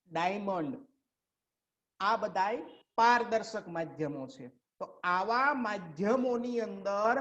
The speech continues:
આ સાતેય ઘટક રંગોના પ્રકાશની ઝડપ છે તે અલગ અલગ હશે. હવે માધ્યમનો નિરપેક્ષ વક્રીભવનાંક એટલે કે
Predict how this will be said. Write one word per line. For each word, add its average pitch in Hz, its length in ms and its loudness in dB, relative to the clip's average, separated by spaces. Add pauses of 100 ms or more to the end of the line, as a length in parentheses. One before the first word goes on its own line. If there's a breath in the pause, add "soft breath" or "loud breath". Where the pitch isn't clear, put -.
(300)
આ 202 120 6
સાતેય 202 800 6
ઘટક 233 440 8
રંગોના 208 960 6
પ્રકાશની 190 960 4
ઝડપ 175 460 6
છે 190 220 0 (140)
તે 196 120 0
અલગ 190 460 4
અલગ 147 220 6
હશે. 135 280 -2 (3250)
હવે 269 220 8 (680)
માધ્યમનો 190 920 8 (280)
નિરપેક્ષ 269 680 8
વક્રીભવનાંક 226 960 6
એટલે 202 240 -2
કે 208 220 -2